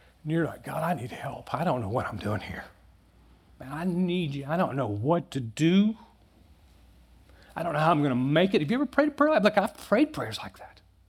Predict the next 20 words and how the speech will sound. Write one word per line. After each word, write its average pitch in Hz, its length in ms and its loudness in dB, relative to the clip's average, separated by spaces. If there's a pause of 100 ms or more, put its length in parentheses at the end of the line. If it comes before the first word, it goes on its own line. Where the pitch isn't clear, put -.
(1800)
And 165 160 6
in 277 140 8
those 302 260 6
moments, 220 460 6
listen - 240 0
to - 120 -8
me, - 120 -16 (920)
that 156 80 -6
sometimes 247 600 6
God 190 320 10
answers 190 380 4
those 160 240 6
supernaturally. 135 760 2
Sometimes 220 400 6
he 185 80 2
does. 147 220 4
He 175 100 8
answers 180 160 4
them 170 160 0
supernaturally. 175 800 2